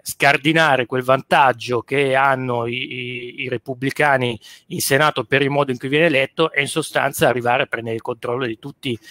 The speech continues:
i centri di potere. E in qualche modo questo però vorrebbe dire andare contro quel sistema di, di check and balances che, che ha sempre caratterizzato gli Stati Uniti. Potrebbe anche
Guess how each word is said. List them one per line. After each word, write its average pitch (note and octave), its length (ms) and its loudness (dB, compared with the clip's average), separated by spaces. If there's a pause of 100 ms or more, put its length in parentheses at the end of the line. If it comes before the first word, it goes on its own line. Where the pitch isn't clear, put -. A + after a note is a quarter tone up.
(260)
i - 100 -6
centri C#3+ 400 0
di C3+ 120 -2
potere. A#2+ 520 0 (300)
E D#3 80 -2
in C#3 60 0
qualche D#3+ 260 2
modo D#3 240 2
questo C#3 280 -4
però C3 160 0
vorrebbe A#2+ 340 -2
dire B2+ 320 0
andare A#2+ 400 0
contro A#2+ 260 -8
quel A#2 140 -6
sistema A#2+ 500 -4
di, A2+ 240 -6
di A2+ 320 -10
check - 240 -4
and A#2+ 140 -4
balances B2 640 0
che, A#2 420 -2 (540)
che - 80 0
ha B2+ 40 4
sempre D3+ 320 2
caratterizzato C3+ 680 2
gli C3 100 2
Stati - 260 -2
Uniti. A#2 540 -4 (640)
Potrebbe F3 360 2
anche D3+ 340 2